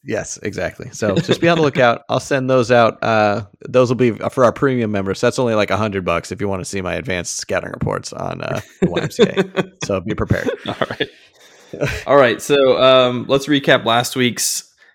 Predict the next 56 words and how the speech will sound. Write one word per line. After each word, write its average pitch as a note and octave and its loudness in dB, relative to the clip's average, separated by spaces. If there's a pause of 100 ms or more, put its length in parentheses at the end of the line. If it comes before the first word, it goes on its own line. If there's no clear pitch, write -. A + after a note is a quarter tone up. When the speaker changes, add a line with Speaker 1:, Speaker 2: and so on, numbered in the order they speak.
(160)
Speaker 2:
betting A#2+ 4
adventures. A2+ 2
We A2 0
did G#2+ 2
D A2 2
F G#2 -2
S, C#3 0
and G#2+ -4
here B2 2
I A#2+ 2
am. D#3 4
<laughs> - -2
Yeah, C#3 2
I C#3 2
see B2+ -4
you B2+ 0
doing A#2 2
your A2+ -2
little, A#2 0 (360)
doing C3 2
a B2+ 4
little A#2 4
jig. A2+ 4 (340)
I'm B2+ 4
pissed. - 2
I D3 6
lost C3+ 6
by A#2 2 (100)
five A#2+ 8
Speaker 1:
<laughs> - 0
Speaker 2:
points. - -2
Speaker 1:
I'm D#3 2
Speaker 2:
I B2+ 0
mean, C#3+ 4
this - 2
is G2+ -2
Speaker 1:
pissed. F#3 -6
Speaker 2:
so C3+ 6
annoying. A#2 0
<laughs> - -4 (460)
This C4+ 0
is F4+ 2
so A#3 4
stupid. A3+ -2 (120)
Speaker 1:
<laughs> E3 2
I'm C#3 0
pissed. A#2 2
Speaker 2:
Cooper B3+ 4 (100)
Kupp, G3+ 8
like, C#3 4 (220)
disappeared D3+ 4
for A2 0
most A#2+ 2
of A2+ -4
the A2 -2
game, G2+ -2